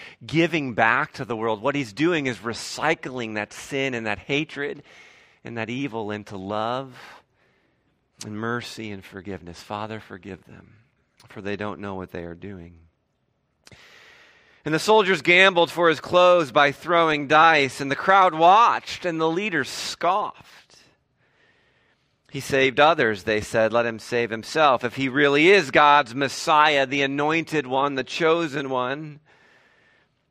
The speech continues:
And the soldiers mocked him, too, by offering a drink of sour wine.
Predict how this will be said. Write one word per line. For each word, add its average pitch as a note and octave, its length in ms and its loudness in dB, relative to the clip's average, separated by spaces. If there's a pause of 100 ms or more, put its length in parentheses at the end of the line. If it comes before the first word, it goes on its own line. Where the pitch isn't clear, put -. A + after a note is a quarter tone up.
(240)
And - 100 -20
the A#2 80 -12
soldiers A#2+ 640 -8
mocked F#2+ 380 -8
him, G2 180 -12
too, C#3+ 400 -6
by G#2+ 160 4
offering B2+ 540 0
a G#2 40 -4
drink A#2+ 560 -8
of F#2+ 220 -10 (640)
sour F#2 520 -10
wine. F2 580 -20